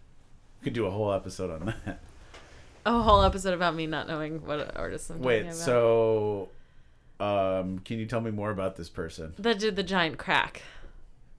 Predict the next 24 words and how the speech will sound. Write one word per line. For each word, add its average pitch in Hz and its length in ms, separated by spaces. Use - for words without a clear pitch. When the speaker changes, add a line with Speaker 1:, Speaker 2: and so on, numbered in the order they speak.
Speaker 1:
Oh, 151 480
uh, 123 360
Doris 123 280
Salcedo. 104 560
Speaker 2:
Thank 208 220
you. 104 200
You 247 180
s-, - 200
told 185 300
me 175 160
that 165 140
that 156 140
was, 160 140
like, 160 180
the 151 180
only 170 220
<laughs> - 0
Doris 180 260
Salcedo 226 600
work 196 220
that 196 140
you 175 120
really 180 260
liked. - 480